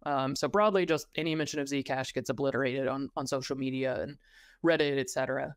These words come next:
Um, but more specifically, we've seen two main, or I've seen two main issues.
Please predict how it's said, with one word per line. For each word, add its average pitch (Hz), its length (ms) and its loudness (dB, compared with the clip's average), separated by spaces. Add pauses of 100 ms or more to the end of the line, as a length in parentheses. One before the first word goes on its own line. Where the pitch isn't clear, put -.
(140)
Um, 135 560 -2 (340)
but 151 380 2
more 226 160 4
specifically, 143 1000 0
we've 151 140 -4
seen 151 500 -4 (680)
two 196 560 2 (320)
main, 147 460 0
or - 180 0
I've 180 220 2
seen 143 280 0
two 143 260 -2
main 127 280 -2
issues. - 520 -6